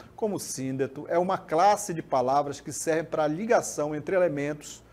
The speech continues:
de uma mesma sentença, sejam eles termos de uma mesma oração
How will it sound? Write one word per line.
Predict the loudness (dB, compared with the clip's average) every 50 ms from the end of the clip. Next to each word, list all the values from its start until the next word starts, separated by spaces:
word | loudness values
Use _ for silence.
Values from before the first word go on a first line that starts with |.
| -20 -20 -20 -20 -18 -8
de | -6 0
uma | 0 2
mesma | 2 2 2 0 0 0 -2
sentença, | -2 -2 -2 -2 -2 -2 -2 -2 -2 -4 -8 -12 -14 -16 -16 -18 -20 -20 -20 -20 -20 -14
sejam | -12 4 10 12 12 12 12 10 8 6 6 8 6
eles | 6 6 6 2 -2 -6 -8 -14
termos | -4 6 10 12 12 12 12 10 6 0 -2
de | -2
uma | -2 0 -2 -2
mesma | 0 -2 -2 -2 0 2
oração | 4 4 4 2 0 -2 0 2 2 2 0 -2 -4 -10